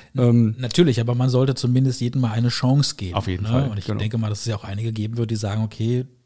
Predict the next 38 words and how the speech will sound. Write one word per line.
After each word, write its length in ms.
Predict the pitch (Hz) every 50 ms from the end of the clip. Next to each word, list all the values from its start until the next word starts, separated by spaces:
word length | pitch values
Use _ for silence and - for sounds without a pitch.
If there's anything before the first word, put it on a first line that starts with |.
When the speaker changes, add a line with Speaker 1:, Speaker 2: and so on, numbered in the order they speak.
| _ _ _
Speaker 1:
Thomas, 400 | - 120 117 120 120 117 - - - _ _ _ _ _ _
ich 80 | - 156
hab's 300 | 151 - - - - _ _
versucht, 460 | - 139 131 135 160 160 156 - - -
ich 120 | - -
glaube, 220 | - 135 127 127
ich 60 | 113 -
bin 100 | 135 143
noch 80 | 143
nicht 140 | 127 117 101
so 120 | - 110
weit.“ 320 | 98 104 101 117 139 - - - - - - _ _ _
Geben 200 | - 131 135 143
ja 100 | 139 -
auch 100 | - 107
einige 320 | - - 123 135 135 135 135
bei 120 | 127 117
mir, 240 | 123 131 131 147 - - - -
auch 140 | - - - - -
wenn 140 | - 117 110
sie 140 | 110 113 107
zu 120 | - 123
Gast 280 | 110 101 92 - - -
sind, 240 | - 107 110 110 - - - - - - _ _
geben 160 | - 123 120 120
sie 80 | 113 120
preis, 440 | 110 - - 113 117 123 131 - - - - - _ _
„Naja, 440 | - 104 107 107 104 107 123 131 135 131
ich 80 | - -
bin 180 | - 131 123 120
halt 100 | 127 123
noch 100 | 123 123
nicht 140 | 127 123
so 160 | - - 120 117
weit, 300 | 113 107 117 123 - -
aber 280 | 120 113 113 117 - -
ich, 180 | 123 - - -
ich 160 | - -